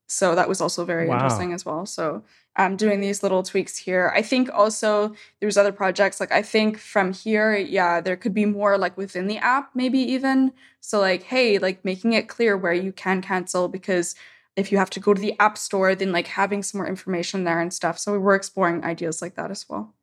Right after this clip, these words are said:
Speaker 2: Gotcha. And so, so now you're at GitHub.
Speaker 1: <laughs>
Speaker 2: You
Speaker 1: Yeah.
Speaker 2: left, you left Blinkist and all
Speaker 1: <laughs> Yeah.
Speaker 2: this, uh, fun, amazing work.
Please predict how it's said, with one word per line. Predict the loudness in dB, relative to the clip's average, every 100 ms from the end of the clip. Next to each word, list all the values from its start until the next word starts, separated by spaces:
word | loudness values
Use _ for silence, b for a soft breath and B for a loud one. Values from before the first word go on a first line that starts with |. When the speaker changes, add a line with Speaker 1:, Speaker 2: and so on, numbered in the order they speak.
| _ _ _ _ _ _ -2
Speaker 2:
Gotcha. | 0 2 0 0 -8 -16 _ _ _ _ _ _ _ -2
And | -2
so, | 2 2 2 0 -4
so | -4 0
now | 2 2 2 2 2
you're | 2 0 0 2 2
at | 2 2 2 0 0
GitHub. | 0 2 4 6 6 2
Speaker 1:
<laughs> |
Speaker 2:
You |
Speaker 1:
Yeah. | 4
Speaker 2:
left, | 6 6 4 -8 -4
you | -2
left | 4 4 2
Blinkist | 0 0 4 2 4
and | 2 4
all | 4
Speaker 1:
<laughs> |
Yeah. | 6
Speaker 2:
this, | 2 0
uh, | 0 2 2 0
fun, | 2 2
amazing | 2 2 0 2 4
work. | 4 4